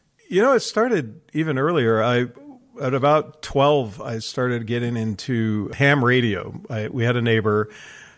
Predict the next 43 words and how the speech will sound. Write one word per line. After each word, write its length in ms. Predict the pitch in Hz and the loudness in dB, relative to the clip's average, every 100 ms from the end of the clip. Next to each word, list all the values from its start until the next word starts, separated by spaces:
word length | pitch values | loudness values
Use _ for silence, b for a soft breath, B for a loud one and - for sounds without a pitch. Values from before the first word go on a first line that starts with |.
| - | -6
older 300 | 131 127 123 | 0 2 2
gentleman, 760 | 113 131 123 120 120 120 117 - | 4 4 4 4 2 0 -4 -8
worked 280 | - 123 120 | 0 0 2
in 80 | 123 | 2
the 100 | 117 | 4
aerospace 580 | 131 151 - 113 104 117 | 4 4 0 -4 -4 -4
industry 540 | 110 104 - 107 117 | -6 -6 -6 -4 -4
because 400 | 120 107 113 107 | -6 -4 -2 -2
I 60 | 104 | -2
grew 180 | 117 | 0
up 100 | 117 | 0
in 80 | 113 | 2
L 240 | 113 113 123 | 2 4 4
A, 400 | 113 113 113 113 | 4 2 0 -4
and 140 | 110 | -6
at 220 | 107 - | -6 -8
the 80 | 98 | -14
time, 400 | - 127 120 110 | -6 -2 0 2
everybody 580 | 131 175 139 107 107 104 | 4 4 2 -2 -4 -6
was 180 | 104 110 | -8 -8
in 140 | 101 | -8
the 120 | 95 | -8
aerospace 580 | 107 120 - - 92 - | -4 -4 -6 -8 -8 -8
industry. 500 | 85 87 - 95 117 B B B B B B _ - | -10 -10 -8 -6 -8 B B B B B B _ -2
And 480 | 139 143 143 147 - | 2 4 4 0 -10
he 560 | - 127 147 147 143 143 - | -12 -2 2 4 4 2 0
kind 180 | 156 139 | -2 -2
of 80 | |
fooled 360 | - - 156 143 | -2 -2 0 2
me 120 | 139 | 0
into 200 | 120 113 | 0 -2
thinking 320 | - 131 123 | -2 -4 -2
I 80 | 110 | -2
wasn't 480 | 107 127 127 117 107 | 0 0 0 -2 -2
taking 340 | 127 113 120 | -4 -2 -2
the 100 | 107 | -2
test 600 | 101 139 127 110 - - 175 - - | -2 2 2 2 -6 -10 -18 -18 -8
to 200 | 113 104 | -6 -2
get 200 | 123 123 | -2 -2
my 160 | 110 | -2
ham 260 | 104 131 131 | 0 0 2
license, 600 | 110 107 - 107 113 - | 2 0 -2 -2 -4 -6
and 500 | - 107 104 104 | -6 -4 -4 -6